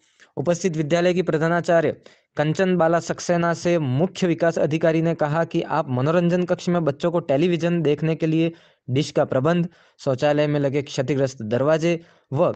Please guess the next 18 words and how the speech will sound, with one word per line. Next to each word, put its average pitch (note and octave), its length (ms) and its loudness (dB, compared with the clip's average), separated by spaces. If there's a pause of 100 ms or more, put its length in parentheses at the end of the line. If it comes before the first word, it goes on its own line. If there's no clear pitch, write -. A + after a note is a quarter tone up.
(100)
खिड़कियों E3+ 440 2
को G#3+ 140 2
सही F#3+ 280 2
कराने E3+ 400 0
के E3+ 100 -2
लिए E3+ 160 4
हॉस्टल C3 420 -2
में F#3 120 2
लगे F3 220 0
इन्वर्टर D#3 540 0
को E3+ 220 0
तत्काल G3 540 0
से G3 160 0
ठीक G3 320 -4
कराने D#3+ 340 0
के F3+ 200 -2 (360)
निर्देश C3 500 2
दिए। G2 300 -4